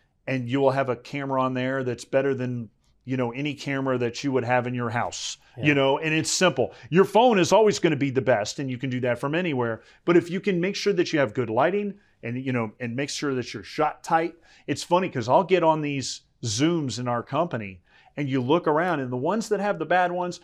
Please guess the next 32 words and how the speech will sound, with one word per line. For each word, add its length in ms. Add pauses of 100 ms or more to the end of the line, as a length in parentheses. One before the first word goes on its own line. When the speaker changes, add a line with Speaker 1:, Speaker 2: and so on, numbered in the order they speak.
(120)
Speaker 1:
there's 200
always 300
one 240
guy 340
who 80
doesn't 240
know 60
how 120
to 60
work 380
it. 300 (240)
He's 160
constantly 600
hitting 180
the 60
video 340
and 100
he's 160
not 240
there. 380 (240)
I, 260 (400)
and 160 (140)
always 480
be 500
on 220
video. 460 (520)
It 160
is 160
the 100
most 300
important 380
thing. 260